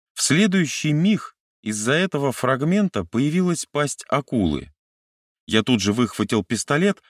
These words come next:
готовясь отразить нападение — но хищница не спешила выходить из-под защиты каменного осколка. Тварь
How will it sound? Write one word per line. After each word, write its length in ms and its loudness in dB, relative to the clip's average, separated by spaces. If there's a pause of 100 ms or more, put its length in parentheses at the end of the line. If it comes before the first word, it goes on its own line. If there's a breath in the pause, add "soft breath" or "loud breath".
(120)
готовясь 480 0
отразить 420 -2
нападение — 720 -2 (320)
но 320 2
хищница 680 -4
не 120 2
спешила 480 0
выходить 480 0
из-под 260 -4
защиты 480 0
каменного 480 2
осколка. 560 -4 (720)
Тварь 380 0